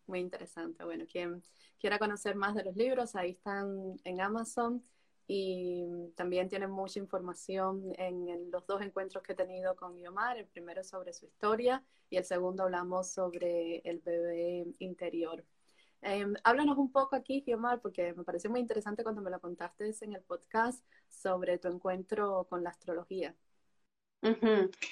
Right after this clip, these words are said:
Speaker 2: Sí, pues nada, mi, mi, yo, la astrología era algo que me fascina desde hace mucho tiempo. No recuerdo muy bien cómo empezó todo.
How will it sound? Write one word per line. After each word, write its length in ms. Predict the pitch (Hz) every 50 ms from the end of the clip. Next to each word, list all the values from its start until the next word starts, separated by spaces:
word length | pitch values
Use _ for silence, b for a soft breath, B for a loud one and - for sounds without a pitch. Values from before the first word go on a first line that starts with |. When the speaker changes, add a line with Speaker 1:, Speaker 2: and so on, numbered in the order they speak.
| B B B B B
Speaker 2:
Sí, 340 | B - - 247 240 226 226 220
pues 200 | 214 196 - -
nada, 280 | 233 226 226 226 220
mi, 300 | 220 220 214 214 208 202 208
mi, 160 | 220 214 - _ -
yo, 240 | 233 233 233 240 240 - - - _ _ _ _ -
la 80 | 233
astrología 420 | 240 240 - 247 247 247 240 277 277
era 100 | 285 294
algo 180 | 302 311 320
que 100 | 294 294
me 120 | 269 254 254
fascina 560 | - 247 240 - - - 254 254 269 285 294
desde 240 | 277 262 262 233 226
hace 260 | 226 - 262 254 247
mucho 320 | 240 233 226 - 254 254
tiempo. 320 | 240 233 240 240 262 285 269
No 200 | 262 262 294 302
recuerdo 500 | 320 330 330 - 285 294 294 294 294 262
muy 360 | 254 247 254 262 277 285 285
bien 340 | 254 247 247 262 285 359 403 - b b b b b b _ -
cómo 280 | - 240 240 247 262
empezó 480 | 262 262 262 254 240 247 - 247 240 240
todo. 440 | 233 226 226 226 247 302 381 381